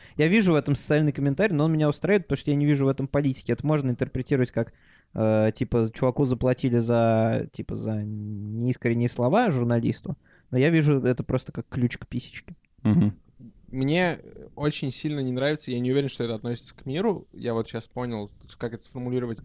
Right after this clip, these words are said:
Speaker 3: В сериале очень много завязано узелков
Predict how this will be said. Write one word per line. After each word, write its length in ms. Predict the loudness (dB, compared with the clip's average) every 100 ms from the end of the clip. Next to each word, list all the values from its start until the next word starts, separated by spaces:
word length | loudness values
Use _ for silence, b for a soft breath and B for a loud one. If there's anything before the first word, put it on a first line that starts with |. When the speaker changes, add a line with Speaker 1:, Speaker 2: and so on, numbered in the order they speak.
| b b b b
Speaker 3:
В 80 | -6
сериале 360 | 2 4 6 4
очень 240 | 4 2
много 560 | 2 2 4 4 4 2
завязано 920 | -2 0 2 2 2 0 0 -2 -4 -8 -8
узелков 560 | -2 0 0 0 0